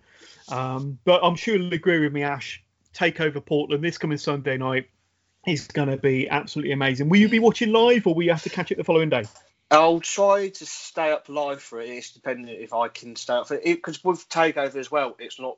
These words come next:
Speaker 2: like we have with, like, say, the Rumble, for example, or Mania, where it's, like, seven hours lo-, well, Rumble's four and a half, Mania's normally five and a half, but TakeOver is a normal, is a reasonable time to stay up for, two to h-, two and a half to three hours,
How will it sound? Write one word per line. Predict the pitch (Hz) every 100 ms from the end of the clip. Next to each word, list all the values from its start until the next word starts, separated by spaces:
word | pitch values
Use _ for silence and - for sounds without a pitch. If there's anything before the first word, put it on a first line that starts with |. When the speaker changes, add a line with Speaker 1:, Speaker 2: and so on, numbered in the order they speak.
| _
Speaker 2:
like | 127 113 _
we | 117 113
have | 127 117 110
with, | 120 117 117
like, | 113
say, | - 113
the | 107
Rumble, | 123 120 107
for | 107 107
example, | - 110 110 113 110
or | 110
Mania, | 113 113 107 104
where | 110
it's, | 104 107
like, | 104 - _ - - - - _ _
seven | - 143 120
hours | 120 117 117 113
lo-, | 127 - _
well, | 123 104 - _ _ 135
Rumble's | 143 131 123 113
four | 139 127
and | 117
a | 117
half, | 113 117
Mania's | 120 117 117 107 117
normally | 113 110 110
five | - 120 107 107
and | 110
a |
half, | 107 117 107 -
but | - - _
TakeOver | - 135 131 123 120
is | 117 117
a |
normal, | 120 123 120 123 123 -
is | 120 120
a | 120 113 117
reasonable | 120 127 117 110 117
time | 113 113
to | 113
stay | - 113
up | 110
for, | 123 120
two | - - 117
to | 110
h-, | 104 - -
two | 123
and | 113
a | 110
half | 113 107
to | -
three | - 120 113
hours, | 113 120 131 123